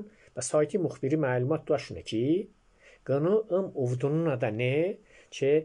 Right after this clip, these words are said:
кахыванди ку ки ҳамуна ҷиҳозон иштан пеған дедан. Вей вақт чавун забони назне ку авони саф тозисанудан. Аслада ым овдони мутахассисон хидмати ку истифода карди лозиме ки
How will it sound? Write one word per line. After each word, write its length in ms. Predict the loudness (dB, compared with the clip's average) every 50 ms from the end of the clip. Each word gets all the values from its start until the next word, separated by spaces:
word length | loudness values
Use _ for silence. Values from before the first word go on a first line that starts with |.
| -2 _ _ _ _
кахыванди 640 | -6 -6 -6 -4 -4 -2 -2 -2 -2 -2 -2 -2 -2
ку 140 | -2 -2 -4 -6
ки 260 | -6 -4 -4 -2 0 2 2 0 0 -4 -10 _ _ _ -14
ҳамуна 360 | -10 -6 -6 -2 -2 0 0 0
ҷиҳозон 640 | -2 -4 -4 -4 -4 -4 -4 -2 -2 -2 -2 -2 -4 -6
иштан 360 | -8 -8 -6 -6 -4 -4 -4 -4
пеған 300 | -6 -6 -6 -6 -6 -6 -6
дедан. 320 | -6 -6 -6 -8 -8 -10 -12 -16 _ _ _ _ _ -4
Вей 180 | 0 0 0 2
вақт 280 | 2 0 0 0 -2 -4
чавун 360 | -6 -4 -2 0 0 0 0 -2 -4
забони 440 | -6 -4 -4 -2 -2 0 0 0 0
назне 420 | 0 -2 -4 -4 -2 -2 -2 -2
ку 180 | 0 2 2 4 4 2 0 -2 -8 _ -20 -20 -20 -16 _
авони 400 | -8 -6 -4 -4 -2 0 0 0 0
саф 420 | -2 -4 -6 -4 -4 -4 -4 -6 -8 -12 -18 -20 _
тозисанудан. 760 | -10 -8 -8 -8 -8 -10 -10 -10 -10 -10 -10 -10 -10 -10 -10 -12 -16 _ _ _ _ _ _ _ -12
Аслада 400 | -10 -8 -6 -4 -2 0 0 0 0
ым 200 | 0 -2 -2 -2 -2
овдони 600 | -2 -2 0 0 0 0 0 0 2 0 0 -2
мутахассисон 760 | -4 -8 -8 -6 -6 -4 -4 -4 -6 -6 -8 -6 -4 -2 -2 -2
хидмати 440 | -4 -6 -6 -6 -6 -6 -6 -8 -6
ку 120 | -2 0 0
истифода 560 | 0 -2 -6 -10 -10 -6 -4 -2 -2 -2 -2
карди 300 | 0 -2 -2 0 0 0
лозиме 420 | 0 0 0 -2 -2 -2 -2 -2
ки 200 | -2 -2 0 0